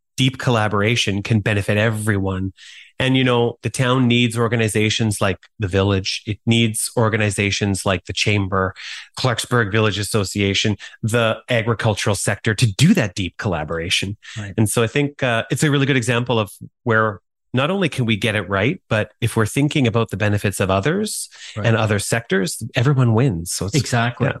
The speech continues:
Speaker 2: It, and it, and that's why I thought it was a perfect example
Speaker 1: Yeah,
Speaker 2: of
Speaker 1: no, it's,
Speaker 2: talking
Speaker 1: it was
Speaker 2: about.
Speaker 1: a really good one. I'm glad you raised it.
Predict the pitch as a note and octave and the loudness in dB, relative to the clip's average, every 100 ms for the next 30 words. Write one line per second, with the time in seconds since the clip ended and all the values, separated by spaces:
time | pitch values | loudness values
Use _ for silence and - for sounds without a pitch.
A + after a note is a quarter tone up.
0 | - B2+ D3 C3+ C#3 - C3+ B2+ D#3+ - | -2 -2 0 0 -2 -2 0 2 0 -2
1 | D3 C#3+ C3 G2+ - A#2+ G#2+ G2+ G2+ B2+ | 0 2 0 -2 -4 -4 -2 -4 -2 -2
2 | A2 G2 G2+ - A#2 B2 D3+ B2+ G#2 D#3 | -2 -6 -6 -2 0 2 0 0 0 0
3 | B2+ C3 B2+ C#3 C3+ C#3+ D3+ D3 C#3 G2+ | 0 -2 -2 0 2 2 2 2 0 0
4 | A2+ B2 G2+ A2 - - | -2 -2 -2 -6 -4 -8